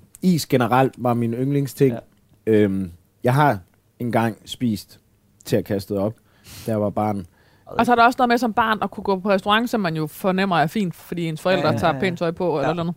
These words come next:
Speaker 1: Mm.
Speaker 3: Øhm, men det stadig smager som noget, der er helt trygt.
Speaker 2: Yes.
Speaker 1: Ja.
Speaker 3: Som derhjemme, ikke?
Speaker 2: Yep. Absolut.
Speaker 1: Og så må man jo sige her, du har bare pisket,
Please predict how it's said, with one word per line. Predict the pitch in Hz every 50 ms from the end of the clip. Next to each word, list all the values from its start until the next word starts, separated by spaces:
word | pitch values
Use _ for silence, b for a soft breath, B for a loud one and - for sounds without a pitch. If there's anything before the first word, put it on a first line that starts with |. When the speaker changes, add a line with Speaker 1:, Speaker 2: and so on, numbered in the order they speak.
| _ _
Speaker 1:
Mm. | - 139 143 131 127 123
Speaker 3:
Øhm, | 131 196 196 190 185 180 175 175 165 170 - -
men | 196 202 185 175
det | 196 190
stadig | - 202 196 202 220
smager | - - 208 190 185 196 208
som | 214 - 202
noget, | 185 175 175 175 180 185
der | -
er | 175
helt | 175 190 208 175 -
trygt. | - - 170 170 - - - - -
Speaker 2:
Yes. | - - - - - - -
Speaker 1:
Ja. | 135 123 113 110 - - _
Speaker 3:
Som | - - 180 185
derhjemme, | 175 165 170 160 165 180 196 226
ikke? | 330 427
Speaker 2:
Yep. | - 101 _ _ _ _ _ _ _ _ _ _ _ _ _ _ _ _ b b b b b
Absolut. | - 110 - - 110 104 101 _ _
Speaker 1:
Og | - 113 113
så | - 147
må | 143 139
man | 135 135 135 123 123
jo | 120 117
sige | 104 - - 143 151 147
her, | 139 131 127 110 95 - _ _ _ _ _ _ _ _ _ _ _ _ _ _ _ _ _ _ _ _ _ _ _ _ _ _ -
du | - 131
har | 131 110
bare | 95 101 107
pisket, | 104 - - 135 131 120 - 131 127 120 110 -